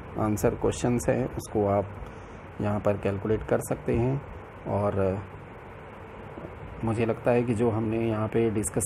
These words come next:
किया, entries, issue of share at par और lump sum case में, at premium and at par, अ, ये सभी entries आपको clear होंगे। जो questions हमने दो discuss किए, उसके आधार पर I hope you will be able to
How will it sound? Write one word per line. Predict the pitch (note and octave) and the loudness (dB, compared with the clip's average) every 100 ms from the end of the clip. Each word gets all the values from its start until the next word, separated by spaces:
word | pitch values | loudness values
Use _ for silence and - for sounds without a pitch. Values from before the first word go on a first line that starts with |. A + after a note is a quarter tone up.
| - | 0
किया, | A#2 A#2 | 2 4
entries, | A#2 A2 G#2+ A2+ A#2+ G#2+ - - | 4 0 0 2 2 0 -8 -6
issue | A2 G#2+ B2 G#2+ | -4 0 2 4
of | G#2 - | 2 2
share | G#2+ | 2
at | A2 G#2+ - | 4 2 4
par | G#2 G#2+ A2+ - - - - - | 4 6 4 0 -6 -6 -8 -4
और | G#2+ G#2 G#2 | -2 0 4
lump | A2 A#2 B2 | 4 4 2
sum | B2 C3+ - - - - | 2 0 -6 -14 -14 2
case | A#2+ A2+ - | 2 4 2
में, | B2+ C#3+ - - - - | 2 0 -2 -10 -10 0
at | G#2+ G#2 - | 0 0 0
premium | A2 A2+ B2 | 2 4 4
and | A#2 A2+ A2+ A#2 A2+ | 4 2 0 0 0
at | G#2 - | 2 6
par, | A#2 C#3 - - - - - | 6 6 -2 -12 -12 -12 -6
अ, | - G2 | -2 0
ये | G2 A2 | 2 0
सभी | G#2 A2+ A#2+ | 0 2 2
entries | G#2+ G2+ A2+ A2 | 2 0 0 2
आपको | G2 - | 2 2
clear | G#2+ A#2+ A#2+ B2 | -4 0 2 4
होंगे। | A#2+ A#2 A#2+ | 4 2 2
जो | G2+ | 0
questions | G2 A#2+ - B2 - | 0 -2 0 0 2
हमने | G#2+ A2+ | 2 2
दो | G#2+ | 4
discuss | G#2+ G#2 - A#2 | 2 0 0 -2
किए, | - A#2+ A2 B2 C3+ - - - | -2 -4 -2 -2 -4 -8 -12 -10
उसके | - - | -10 0
आधार | A2 G#2 G#2 | 2 4 2
पर | G2+ A2+ - - | 2 2 0 -2
I | G#2 G2+ | -2 2
hope | A#2+ - | 0 -2
you | G#2 G2+ G2+ | -2 0 0
will | G2+ G2+ | 0 2
be | B2+ G#2+ | 2 4
able | G#2 G#2 | 2 2
to | A2+ | 0